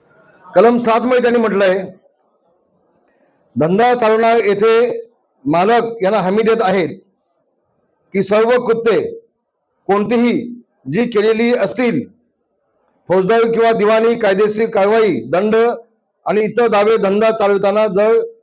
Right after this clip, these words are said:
कोणतेही केले गेलं कोणत्याही अधिकाऱ्याकडून तर त्याला धंदा चालवणारे हे जबाबदार असतील, धंदा चालवणारे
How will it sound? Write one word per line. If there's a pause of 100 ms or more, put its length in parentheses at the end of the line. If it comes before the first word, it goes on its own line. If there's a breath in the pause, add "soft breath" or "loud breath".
(300)
कोणतेही
केले
गेलं (580)
कोणत्याही
अधिकाऱ्याकडून
तर
त्याला
धंदा
चालवणारे
हे
जबाबदार (160)
असतील, (1300)
धंदा
चालवणारे